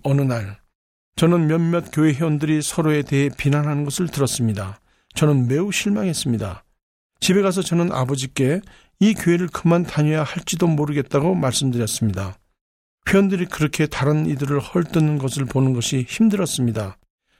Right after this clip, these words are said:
제 이야기를 들으신 후 아버지께서는 복음은 회복되었고 완벽하지만 회원들은 아직 완벽하지 않으며, 그것은 아버지와 저도 마찬가지라는 가르침을 주셨습니다. 아버지는 이렇게 분명히 말씀하셨습니다.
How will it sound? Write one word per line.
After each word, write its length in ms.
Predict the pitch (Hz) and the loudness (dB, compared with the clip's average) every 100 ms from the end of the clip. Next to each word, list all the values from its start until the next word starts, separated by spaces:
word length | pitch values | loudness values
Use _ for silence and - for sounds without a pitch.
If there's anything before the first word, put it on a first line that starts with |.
| _ - | _ 2
제 220 | 175 185 | 4 4
이야기를 520 | 160 165 156 151 143 | 4 0 0 -2 -4
들으신 460 | - 135 120 131 110 | -2 -2 0 -2 -2
후 320 | 151 120 90 - _ _ _ | -2 -2 -4 -12 _ _ _
아버지께서는 800 | 143 151 175 185 175 - 165 160 | 0 2 0 0 0 2 0 -2
복음은 500 | - 147 143 147 139 | -2 -2 0 0 0
회복되었고 880 | - 139 127 - 117 110 131 156 220 - - _ | 0 -2 0 0 0 0 0 0 -2 -14 -20 _
완벽하지만 840 | 143 190 233 - 139 131 113 98 - _ _ _ - | 2 2 2 -2 0 0 0 -6 -14 _ _ _ 2
회원들은 400 | 202 202 196 180 | 2 4 0 0
아직 300 | 135 156 131 | 0 0 0
완벽하지 540 | 123 139 139 143 139 | 0 0 -2 -2 0
않으며, 480 | 120 123 135 113 90 _ _ _ _ | 0 2 0 -2 -6 _ _ _ _
그것은 420 | - 165 156 180 175 | 0 2 4 0 -2
아버지와 580 | 143 143 151 143 143 139 | 0 0 0 0 0 0
저도 460 | - 139 139 131 - - | -2 0 0 0 -4 -4
마찬가지라는 840 | 135 - 190 180 160 160 151 151 | -2 0 0 0 0 0 0 0
가르침을 480 | - 135 - 139 131 | -2 -4 0 0 2
주셨습니다. 760 | 123 127 107 117 107 95 85 - _ _ - | 0 -2 -2 -2 -4 -6 -10 -16 _ _ 0
아버지는 420 | 165 196 208 196 | 2 4 2 0
이렇게 300 | 165 147 160 | -2 -2 -4
분명히 540 | - 165 160 165 180 | 0 2 2 2 0
말씀하셨습니다. 1080 | 170 131 - 127 120 117 113 110 104 92 | -2 -4 -2 -2 -2 -4 -2 -2 -2 -8